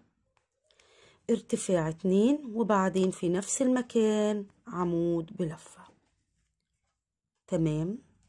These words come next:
هبدأ أعمل، المفروض إن دي منطقة التزايد عندي.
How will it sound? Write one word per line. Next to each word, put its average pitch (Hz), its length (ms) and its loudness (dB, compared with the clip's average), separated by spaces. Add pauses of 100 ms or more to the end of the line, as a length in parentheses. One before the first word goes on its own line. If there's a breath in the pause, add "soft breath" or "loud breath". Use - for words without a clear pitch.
(3000 soft breath)
هبدأ 190 340 0
أعمل، 202 540 4 (340)
المفروض 202 560 0
إن 202 240 2
دي 202 100 -2
منطقة 214 520 2
التزايد 196 720 2
عندي. 147 440 -4